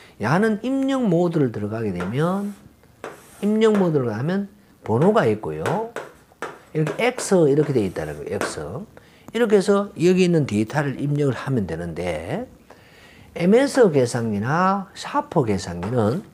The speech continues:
이 테이블이 없습니다. 테이블이 없다 보니까 그냥 입력을 해야 되는 거죠. 그래서 먼저 이에스 계산기를 먼저 설명하겠습니다.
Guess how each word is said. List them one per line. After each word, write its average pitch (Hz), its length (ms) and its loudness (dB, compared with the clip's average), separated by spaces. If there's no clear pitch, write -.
이 175 220 -4
테이블이 208 560 0
없습니다. 90 720 -6
테이블이 233 420 2
없다 143 300 0
보니까 127 420 -4
그냥 160 380 -4
입력을 143 420 0
해야 90 180 -6
되는 147 260 -10
거죠. 135 460 -12
그래서 123 720 -2
먼저 139 200 2
이에스 247 580 -2
계산기를 127 600 0
먼저 113 280 -4
설명하겠습니다. 160 1300 -4